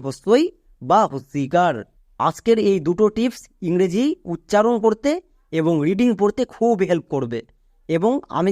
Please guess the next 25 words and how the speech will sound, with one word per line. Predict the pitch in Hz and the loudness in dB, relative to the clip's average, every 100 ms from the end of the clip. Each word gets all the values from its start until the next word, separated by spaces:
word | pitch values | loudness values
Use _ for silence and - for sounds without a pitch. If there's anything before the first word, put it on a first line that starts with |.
| 180 | 2
just | 220 - 196 | 0 0 -2
কয়েকটি | 185 196 - 233 165 | -2 -2 -4 -2 0
এক্সাম্পল | 143 180 185 220 | 0 -2 0 0
নিয়ে | 214 214 | 2 2
আলোচনা | 196 190 196 185 | 0 0 -4 -2
করেছি। | 202 - 262 - _ _ _ - | -4 -2 -6 -6 _ _ _ -6
টিপসগুলো | 208 226 185 190 214 185 | -2 -2 -2 0 2 2
যদি | 185 180 | 0 0
মাথায় | 156 175 165 | 0 0 -2
রাখতে | 160 175 160 | -2 -2 0
পারো, | 180 269 - _ - | 0 -2 -6 _ -14
যে | 123 190 226 | -2 0 2
কোনো | 233 233 220 | 0 0 -2
এক্সাম্পল, | 175 214 214 254 277 _ _ - | 0 0 2 0 -2 _ _ -16
যতই | 120 190 262 240 | -4 -2 0 0
বড় | 196 185 | 0 2
ওয়ার্ড | 160 156 147 | 2 0 0
হোক, | 220 247 _ - 165 | -2 -2 _ -6 0
এই | 175 | 2
রুলস | 160 202 - 175 | 2 -2 -2 -2
অনুযায়ী | 160 156 214 330 _ _ 165 | 0 2 0 0 _ _ -6
উচ্চারণ | 165 - 202 233 180 | -6 0 0 2 0
এবং | 147 151 | -2 0
রিডিং | 151 165 165 | 0 -2 -2
পড়তে | 156 156 | -2 0